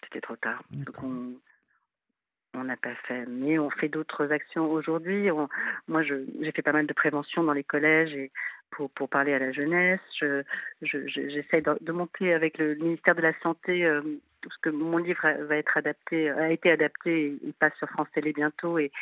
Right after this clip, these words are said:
Speaker 1: du coup, ils vont lancer une campagne de prévention contre les dangers des benzodiazépines au moment de, de la diffusion du film. On continue à faire des petites choses comme ça qui,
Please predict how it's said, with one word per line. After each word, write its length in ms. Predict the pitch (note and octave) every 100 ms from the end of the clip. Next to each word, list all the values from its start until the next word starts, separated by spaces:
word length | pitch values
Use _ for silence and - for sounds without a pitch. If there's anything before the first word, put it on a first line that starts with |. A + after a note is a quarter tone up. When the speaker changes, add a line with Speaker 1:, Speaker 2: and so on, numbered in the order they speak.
| - - -
Speaker 1:
du 80 | D#3+
coup, 120 | -
ils 80 | E3
vont 80 | D#3
lancer 300 | D#3 - F#3+
une 120 | F3
campagne 380 | - E3 E3+ E3+
de 80 | D#3+
prévention 560 | - D#3 D#3+ - E3+
contre 240 | E3 D#3+ D#3
les 100 | D3+
dangers 240 | D#3 E3
des 80 | D#3
benzodiazépines 760 | D3+ D#3 D#3 D3+ D3+ - D#3+
au 40 | D3
moment 260 | D3 D3+
de, 280 | D3+ C#3 C#3 -
de 60 | C#3+
la 80 |
diffusion 420 | C#3+ - - C#3+ C#3+
du 100 | - -
film. 320 | F#3+ F#3+ G3 F#3+ - - - -
On 80 |
continue 420 | D3+ E3 - F#3 F#3
à 80 |
faire 160 | D#3+ E3+
des 80 | D#3+
petites 240 | - -
choses 160 | - F3+
comme 160 | - D3+
ça 140 | F3+
qui, 400 | F3 - D3+ C#3+